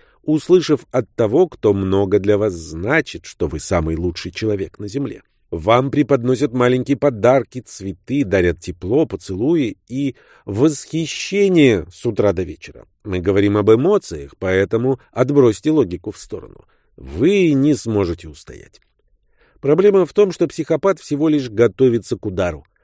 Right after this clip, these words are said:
Однажды, это может быть шесть месяцев или год спустя, зависит от того, насколько длительные у него планы и от вашей платежеспособности, бомбардировка любовью внезапно прекратится.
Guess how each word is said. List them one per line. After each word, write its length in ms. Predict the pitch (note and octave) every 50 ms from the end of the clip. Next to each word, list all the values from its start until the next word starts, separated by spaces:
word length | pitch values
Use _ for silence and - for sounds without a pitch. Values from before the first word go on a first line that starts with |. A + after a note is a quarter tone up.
| _ _
Однажды, 800 | - F2+ F2+ D2+ D#2 F#2 A2 E3 G3+ G#3 D#3 G#2+ E2+ F2 - - _
это 180 | - F#2 - F#2
может 340 | D#2+ D#2 E2 - F#2+ E2+ F2+
быть 380 | F2 G2 F#2+ - - - - _ _
шесть 380 | - - - F3 - - -
месяцев 480 | B2 B2+ C#3+ D3 B2 - _ - G#2 F#2+
или 100 | F#2+ F#2+
год 220 | F#2 G2 G#2 F#2+
спустя, 480 | - - F#2+ E2+ - - - D3+ D#3+ D3+
зависит 420 | A2 G2 F2+ F2 E2+ - - -
от 140 | G2 E2+ -
того, 240 | - G2 F#2 F#2+ F#2
насколько 520 | F2 F2+ F2 - - G#2+ F#2 F2 - G2
длительные 520 | F2 F2 G2 G2+ F#2 - G2 F2+ F2 F2+ F2
у 80 | F2
него 240 | F2 F2+ F2 F#2 F2+
планы 460 | - A2+ A2 G#2 A2 B2+ D3 F3 F3
и 200 | - - C3 B2+
от 160 | A2 G2+ -
вашей 380 | G#2 G#2+ G#2+ G2 - - F#2 E2+
платежеспособности, 1040 | - C#3+ D3+ - A#2 F#2 D#2+ - _ - - - D3 D3 D#3 D#3+ D#3 - - F#3 - _ _ _ _ _ _ _ _
бомбардировка 840 | - A2+ C3 C#3 C#3+ C3+ C3+ C3 A#2+ A#2 B2+ B2 B2 A#2 G2+ - A#2+
любовью 540 | A2 A2 A2 G2+ A2 A2+ G#2+ G2 G2 G#2 G#2
внезапно 540 | F#2+ G2 G2+ G2 E2+ F#2+ G2+ F#2 - G2+ F#2+
прекратится. 720 | E2 - F#2+ F2 - F2 E2 - - A#2+ - - - G2